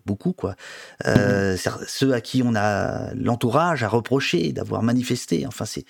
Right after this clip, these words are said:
Speaker 1: c'est, c'est, c'est des doubles peines à longueur de temps, c'est,
Speaker 2: Mhm.
Speaker 1: c'est, c'est du délire, quand même.
Speaker 2: Tout à fait, ouais. C'est vraiment, euh, faut vraiment avoir une pensée pour toutes ces personnes, ouais, parce que, euh, c'est des vies dévastées, vraiment, c'est, voilà.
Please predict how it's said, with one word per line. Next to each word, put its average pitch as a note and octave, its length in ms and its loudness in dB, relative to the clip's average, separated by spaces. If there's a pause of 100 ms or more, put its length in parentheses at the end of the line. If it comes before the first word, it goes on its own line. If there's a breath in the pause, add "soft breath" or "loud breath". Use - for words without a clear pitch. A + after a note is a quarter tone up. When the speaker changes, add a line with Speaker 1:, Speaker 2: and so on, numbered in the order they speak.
(240 loud breath)
Speaker 1:
c'est, - 220 -2
c'est, G2+ 420 -8
c'est - 180 -2
des B2+ 100 4
doubles C3+ 320 2
peines D3+ 200 2
à - 20 4
longueur B2 320 2
de C3+ 80 4
temps, - 240 0
c'est, - 240 -6
Speaker 2:
Mhm. C3 320 2
Speaker 1:
c'est, B2+ 280 -2
c'est - 200 -2
du C3 120 0
délire, - 420 0
quand F#2+ 100 -4
même. F2 180 -4 (420)
Speaker 2:
Tout - 200 2
à - 20 2
fait, C3+ 180 0
ouais. A#2+ 140 -2 (140)
C'est - 180 -6
vraiment, C3 480 0
euh, A#2+ 340 -2
faut - 160 0
vraiment C3 240 2
avoir D3+ 160 0
une C3+ 80 -10
pensée C3+ 300 -4
pour A#2 140 -8
toutes - 120 -10
ces A2 140 0
personnes, C3 340 0
ouais, A#2 120 -2 (100)
parce - 180 -4
que, - 140 -2
euh, A2 240 0 (1000 loud breath)
c'est - 140 4
des C3 120 0
vies C3 120 -4
dévastées, C#3 440 -2
vraiment, B2+ 260 -4
c'est, A2+ 360 -4
voilà. G#2 260 -6